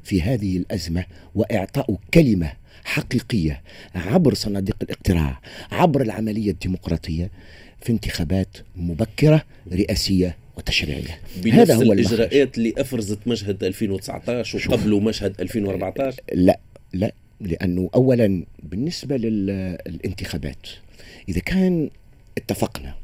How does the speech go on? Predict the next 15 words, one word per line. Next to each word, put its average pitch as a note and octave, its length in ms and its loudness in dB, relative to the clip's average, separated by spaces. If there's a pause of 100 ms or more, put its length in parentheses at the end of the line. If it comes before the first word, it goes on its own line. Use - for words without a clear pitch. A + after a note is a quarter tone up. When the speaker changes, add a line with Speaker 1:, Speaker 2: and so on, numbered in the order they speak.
(560)
Speaker 1:
أنه G#2 380 -2
اليوم B2+ 320 -2
تونس C3+ 500 -8
تحتاج F2+ 640 -2
بسرعة G2 440 0 (720)
الذهاب A#2 500 2 (100)
إلى A2 120 -4
انتخابات G#2 560 -6
مبكرة، E2 680 -4 (1500)
فإنه C#3+ 580 0
يلزمنا B2 380 2
نتفقوا B2+ 440 -4
على A2 80 -2
الحد B2 280 0
الأدنى G#2 600 2